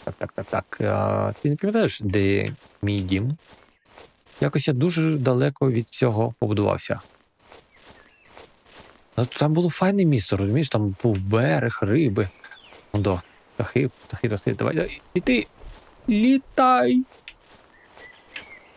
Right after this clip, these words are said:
Літай. Так, куди? Ну, я майже вірно йду. Так, вон до берег, берег, тут тоді... О,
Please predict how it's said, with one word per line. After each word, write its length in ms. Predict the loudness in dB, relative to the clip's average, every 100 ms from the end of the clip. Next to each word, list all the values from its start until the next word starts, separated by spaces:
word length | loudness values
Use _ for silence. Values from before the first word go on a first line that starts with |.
| -20 -20 -20 -20 -20 -20 -16 -8
Літай. 760 | -2 -2 -2 -2 0 0 -4 -10 _ -20 -20 -20 -20 -20 -20 -20 -20 -20 -20 -20 -8
Так, 200 | -6 -6 -2
куди? 260 | 0 0 -4 _ _ _ _ _ _ -8 -2
Ну, 100 | -2 0
я 240 | 0 2 2
майже 400 | 0 2 2 0
вірно 460 | 2 2 2 2
йду. 300 | 2 2 0 -6 _ -20 -20 _ _ -20 -10
Так, 220 | -2 -2 -2 -2
вон 120 | 0
до 120 | 2
берег, 420 | 2 2 2 0 -2
берег, 360 | 0 2 0
тут 180 | -4 -8 -4
тоді... 440 | -4 0 2 0 -2 -18 -20 -20 -20 -8 0
О, 240 | 2